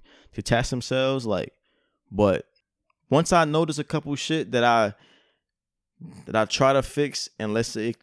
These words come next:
it don't get fixed, or I see no effort in fixing it, I'm out, nigga. I'm out.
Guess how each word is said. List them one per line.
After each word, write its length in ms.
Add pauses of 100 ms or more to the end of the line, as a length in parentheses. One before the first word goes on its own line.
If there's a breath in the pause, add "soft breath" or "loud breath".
(480)
it 80
don't 180
get 140
fixed, 460 (520)
or 380
I 100
see 160
no 280
effort 360
in 140
fixing 380
it, 160 (260 soft breath)
I'm 200
out, 280
nigga. 340 (720)
I'm 200
out. 400